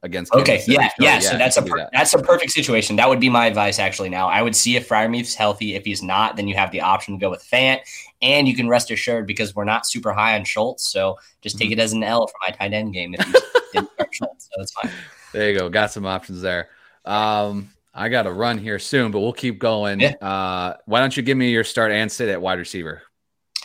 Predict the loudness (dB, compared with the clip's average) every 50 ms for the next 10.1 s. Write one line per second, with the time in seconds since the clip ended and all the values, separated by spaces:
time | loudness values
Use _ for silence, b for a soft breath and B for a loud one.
0 | B B B 2 2 2 2 B B B B B B B 2 4 4 6 6 6
1 | 4 4 4 4 6 6 6 6 4 4 6 6 6 4 4 -2 -8 -4 0 0
2 | 2 2 2 -2 0 2 0 0 -2 -4 -8 -2 0 0 0 0 0 -4 -8 -8
3 | -8 -6 -2 0 0 0 0 -2 -4 -4 -4 -6 -4 -6 -6 -4 -4 -4 -4 -4
4 | -4 -2 -2 -2 -2 -2 0 0 0 0 0 -2 0 0 0 2 2 0 0 0
5 | -4 -4 -4 -4 -4 -4 -4 -6 -6 -6 -6 -6 -6 -6 -6 -8 -8 -6 -6 -8
6 | -6 -6 -4 -4 -4 -4 -4 -6 -6 -6 -6 -4 -4 -4 -4 -2 -4 -6 -6 -6
7 | -10 -8 -6 -6 -4 -4 -4 -2 -2 -2 -2 -4 -4 -6 -8 -8 -8 -6 -6 -8
8 | -8 B B B B B B B -2 0 2 2 2 4 4 6 6 8 6 8
9 | 6 6 4 4 4 4 4 4 2 2 0 0 0 -2 -2 -4 -6 -8 -16 -20
10 | -20 -18